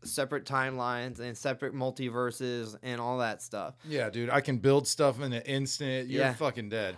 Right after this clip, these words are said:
Speaker 1: So, like,
Speaker 2: I'll kill
Speaker 1: if I
Speaker 2: you,
Speaker 1: could
Speaker 2: and then I'll
Speaker 1: break
Speaker 2: go
Speaker 1: it
Speaker 2: back in
Speaker 1: So I
Speaker 2: time and
Speaker 1: said all that stuff about, so maybe with my conflict resolution skills, I could break you before you were able to incinerate me completely, and I was able to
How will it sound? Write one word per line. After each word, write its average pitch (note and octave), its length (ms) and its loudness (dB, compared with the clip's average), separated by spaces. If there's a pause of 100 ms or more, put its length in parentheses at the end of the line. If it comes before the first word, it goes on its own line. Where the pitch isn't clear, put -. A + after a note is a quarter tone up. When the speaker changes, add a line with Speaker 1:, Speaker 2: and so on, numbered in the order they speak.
Speaker 1:
So, G3+ 220 8
like, F#3 180 12
Speaker 2:
I'll E3 80 12
kill G#3 280 8
Speaker 1:
if F#3 40 10
I G#3 100 12
Speaker 2:
you, F3 160 12
Speaker 1:
could G3+ 80 12
Speaker 2:
and F3 100 6
then F#3+ 60 10
I'll F#3+ 40 12
Speaker 1:
break G3 120 12
Speaker 2:
go F3 60 12
Speaker 1:
it E3+ 60 8
Speaker 2:
back E3 220 8
in D3 100 0
Speaker 1:
So D3+ 80 -2
I D#3 40 4
Speaker 2:
time G#3 220 12
and E3+ 80 10
Speaker 1:
said A3 200 8
all G3+ 100 12
that F#3 160 8
stuff F3+ 280 6
about, D3+ 360 8
so F3 160 6
maybe F#3+ 480 4
with E3 200 2
my D#3+ 200 6
conflict D#3+ 540 2
resolution D3 680 0
skills, A2 500 -6 (280)
I D3+ 140 6
could B2+ 280 0
break C3+ 380 6
you A#2 420 4 (200)
before C#3+ 340 6
you D3+ 160 8
were C#3+ 80 8
able C#3 240 4
to - 60 -2
incinerate C3 760 2 (220)
me C3 180 -2
completely, A2+ 720 -2 (260)
and B2+ 100 0
I C#3 60 10
was C#3+ 120 10
able D3+ 240 10
to B2+ 200 8